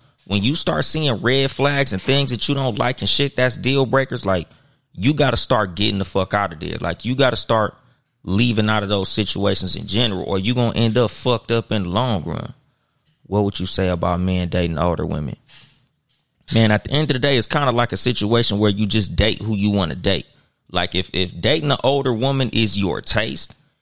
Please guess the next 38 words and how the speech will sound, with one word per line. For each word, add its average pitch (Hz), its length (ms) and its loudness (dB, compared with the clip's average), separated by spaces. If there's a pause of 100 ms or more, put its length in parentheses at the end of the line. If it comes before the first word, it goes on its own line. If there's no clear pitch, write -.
if 98 200 -2
you're 127 320 2
into 131 320 0
older 131 260 2
women 135 300 -2
and 95 100 0
you 101 80 0
think 113 300 0
older 110 240 2
women 104 320 0
are 98 40 0
sexy 113 420 -2
and 98 120 2
you 101 100 -2
feel 107 240 0
like 101 280 -2
you 104 100 2
compatible 107 600 -2
with 110 140 0
older 110 260 2
women, 107 360 -2 (440)
then 101 320 0
go 117 220 2
that 117 220 0
way 113 180 2
if 101 260 -4
that's 107 580 -2 (300)
literally 113 760 0 (120)
what 107 300 0
you 104 80 0
want. 92 340 -2 (420)
Don't 117 440 -2
date 123 240 0
no 107 160 2
older 107 300 0
women 104 300 0
because 92 460 -2
you 95 120 -2